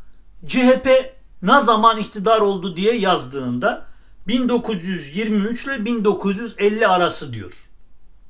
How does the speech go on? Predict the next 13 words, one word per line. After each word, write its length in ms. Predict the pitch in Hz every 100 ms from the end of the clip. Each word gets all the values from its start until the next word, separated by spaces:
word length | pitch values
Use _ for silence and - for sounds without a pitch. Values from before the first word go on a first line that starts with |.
| - - - - -
Reis 580 | 165 240 240 240 - - - - - -
iki 380 | 202 - 240 240
bin 180 | 247
yirmi 540 | 196 160 208 214 220 196
bir, 140 | 208
iki 300 | 165 165 196
bin 120 | 208
yirmi 440 | 185 160 180 190 196
iki 260 | 185 226
yılında 640 | 208 151 123 110 202 - - - - - - -
bin 320 | 202 262 254
dokuz 480 | 247 - 208 160 165
yüz 300 | 254 -